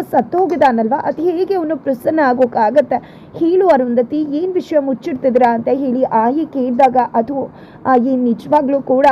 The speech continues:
ಆ ಫೋಟೋ ನಮ್ದೇ ಅಂತ ಹೇಳಿದ್ರೆ ಖಂಡಿತವಾಗ್ಲೂ ನಾನು ಪ್ರಸನ್ನ ಅಕ್ಕ ತಮ್ಮ ಅನ್ನೋ ವಿಷಯ ಮನೆಯವ್ರಿಗೆ ಎಲ್ರಿಗೂ ಕೂಡ ಗೊತ್ತಾಗ್ಬಿಡ್ತಿತ್ತು ಅಂತ ಹೇಳ್ತಾರೆ. ಹಾಗಿದ್ರೆ ಪ್ರಸನ್ನನೇನಾ ಆ ಫೋಟೋದಲ್ಲಿರೋದು? ಅಂದ್ರೆ ನನ್ನ ಮಗನ? ನನ್ ಮಗ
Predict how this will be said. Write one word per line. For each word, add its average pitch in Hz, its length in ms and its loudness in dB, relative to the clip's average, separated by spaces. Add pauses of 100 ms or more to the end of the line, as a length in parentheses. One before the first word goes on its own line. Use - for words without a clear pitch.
(120)
ಆ 262 60 2
ಫೋಟೋ 254 400 -2
ನಮ್ದೇ 262 440 -2
ಅಂತ 302 240 -2
ಹೇಳಿದ್ರೆ 247 540 0
ಖಂಡಿತವಾಗ್ಲೂ 247 800 0
ನಾನು 233 340 -2
ಪ್ರಸನ್ನ 254 460 -2 (120)
ಅಕ್ಕ - 220 -2
ತಮ್ಮ 233 300 -2
ಅನ್ನೋ 226 160 -2
ವಿಷಯ 240 400 -4
ಮನೆಯವ್ರಿಗೆ 226 440 -2
ಎಲ್ರಿಗೂ 254 320 -2
ಕೂಡ 247 240 0
ಗೊತ್ತಾಗ್ಬಿಡ್ತಿತ್ತು 220 840 -2
ಅಂತ 208 180 -4
ಹೇಳ್ತಾರೆ. 208 460 0 (340)
ಹಾಗಿದ್ರೆ 330 680 0 (160)
ಪ್ರಸನ್ನನೇನಾ 285 1120 -2
ಆ 302 60 0
ಫೋಟೋದಲ್ಲಿರೋದು? 269 840 0
ಅಂದ್ರೆ 320 320 -2
ನನ್ನ 269 320 0
ಮಗನ? 320 320 0 (180)
ನನ್ 359 200 -2
ಮಗ 403 160 0